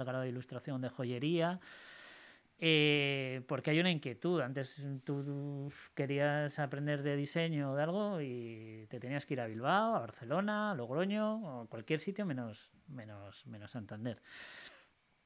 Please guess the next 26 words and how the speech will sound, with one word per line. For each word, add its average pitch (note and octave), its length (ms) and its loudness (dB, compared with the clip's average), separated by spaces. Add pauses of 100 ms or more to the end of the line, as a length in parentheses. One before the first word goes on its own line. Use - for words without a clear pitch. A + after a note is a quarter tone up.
(760)
Eh, C#3+ 300 0
hay C3+ 160 6
que D3+ 100 4
darles C#3+ 300 4
un C#3+ 100 0
tiempo. B3+ 600 4 (440)
Eh, C3+ 720 0
yo C3+ 100 0
creo D3+ 160 2
que D3 60 2
los C#3 140 0
programas C3+ 400 2
se - 80 -6
van C3 120 -2
ajustando, C#3 500 -2
ya C3+ 140 0
no C3+ 80 0
hay C3 60 0
mucha C3 240 -2
diferencia C3 400 -4
de B2 40 -4
un B2 60 -8
programa B2+ 300 -6
que B2 80 -6
puedas B2 220 -8
encontrar A#2+ 600 -4